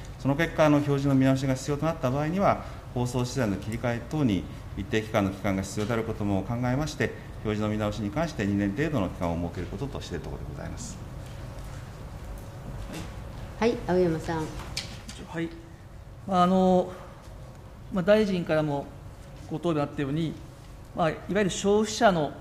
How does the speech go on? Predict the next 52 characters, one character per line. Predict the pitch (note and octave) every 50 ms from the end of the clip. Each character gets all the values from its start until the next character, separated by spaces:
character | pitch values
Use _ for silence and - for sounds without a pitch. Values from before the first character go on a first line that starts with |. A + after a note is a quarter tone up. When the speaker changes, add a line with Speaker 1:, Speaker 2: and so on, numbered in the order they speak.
| - -
Speaker 3:
皆 | F3 F3+ F3
様 | F3 - F#3 E3+ D#3
を | C#3+
誤 | C#3+ D3+ D3+ E3
認 | F#3 G#3 A3 G#3+
さ | G#3+ A3 G#3
せ | - A3
な | A3 A3+ A#3 A3+
い | A3 A3+
よ | A#3 A#3+ B3 A#3 G3
う | - -
に | G#3 F3+ D#3
と | E3
い | C#3+ D3+
う | D3+
こ | F#3 F#3+
と | - G3 E3+ D3+
で、 | E3+ A3 A3 E3+ - - - - - - - - - - - - - - - - -
ま | - E3+ E3 D#3 C#3+ - - - -
あ、 | - - - - - - - -
今 | - F3 D#3+
ま | E3+ E3
で | D#3+
の | D3+ D3
任-、 | D3+ E3 E3 D#3+ - - -
任 | F#3 F3+ F#3 F#3
意 |
の | E3+ D#3
表 | B2+ D#3 D#3 D#3+ D#3 D3+
示 | D3+
に | D#3+ D3+
つ | C3+ D#3
い | D3
て | D3
ル | C#3 D3 E3 F3
ー | E3+
ル | E3
が | D3+ D3+
な | D#3+ E3+
か | F3+
っ | F#3 -
た | - G3+
か | G3 F3
ら | D3
き | - - -
ち | - D#3
っ |
と | -
定 | - - C#3 D3+ D3
め | D3+ D#3 D#3
よ | F3+ F#3+ F3+
う、 | D#3